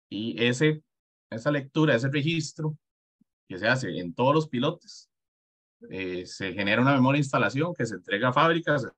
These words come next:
entrega al cliente final, nosotros nos dejamos una copia, y creo que somos el único sistema de cimentación profunda que puede decir con buena certeza la capacidad axial real de cada uno de los elementos.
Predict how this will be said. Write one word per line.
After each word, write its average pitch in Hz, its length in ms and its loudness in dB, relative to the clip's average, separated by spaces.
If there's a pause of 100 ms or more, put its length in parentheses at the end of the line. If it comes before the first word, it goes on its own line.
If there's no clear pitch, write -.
(180)
entrega 107 360 -4
al 131 160 -2
cliente 135 420 2
final, 156 320 -2
nosotros 98 280 -8
nos 101 100 -10
dejamos 120 260 0
una 143 100 0
copia, 160 320 0 (360)
y 131 180 -2
creo 143 160 4
que 156 100 2
somos 156 300 4
el 120 120 2
único 131 640 2
sistema 120 600 -2 (160)
de 98 160 -14
cimentación 101 460 -6
profunda 131 340 2
que 117 140 -4
puede 110 280 0
decir 131 240 0
con 98 240 -8 (560)
buena 131 240 4
certeza 147 480 0 (400)
la 110 160 -4
capacidad 101 460 -2
axial 123 320 0
real 123 320 2
de 104 80 -10
cada 101 200 -4
uno 110 100 -4
de 104 60 -8
los 87 120 -16
elementos. 80 520 -20